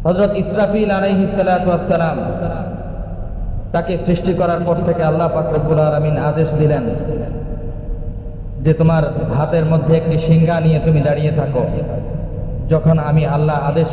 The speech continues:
করব, তখন এই শিঙ্গাই ফুৎকার দিবে। এই শিঙ্গাই ফুৎকার দেওয়ার সাথে সাথে কিয়ামত কায়েম হয়ে যাবে, দুনিয়া লণ্ডভণ্ড হয়ে যাবে।" আশ্চর্যের বিষয় হলো,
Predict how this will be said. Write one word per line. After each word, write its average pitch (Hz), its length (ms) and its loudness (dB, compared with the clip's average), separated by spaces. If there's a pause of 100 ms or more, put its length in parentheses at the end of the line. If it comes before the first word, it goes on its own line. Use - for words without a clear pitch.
করব, 143 360 2
তখন 143 280 0
এই 143 160 0
শিঙ্গাই 156 460 2
ফুৎকার 156 420 2
দিবে। 143 260 2 (600)
এই 135 80 0
শিঙ্গাই 160 440 4
ফুৎকার 160 440 2
দেওয়ার 151 240 4
সাথে 151 380 0
সাথে 147 380 0 (520)
কিয়ামত 156 340 2 (100)
কায়েম 143 260 2
হয়ে 143 140 6
যাবে, 143 180 2
দুনিয়া 143 380 4
লণ্ডভণ্ড 143 560 2
হয়ে 123 260 2
যাবে।" - 240 -2 (1700)
আশ্চর্যের 143 480 -2
বিষয় 139 320 2
হলো, 139 300 4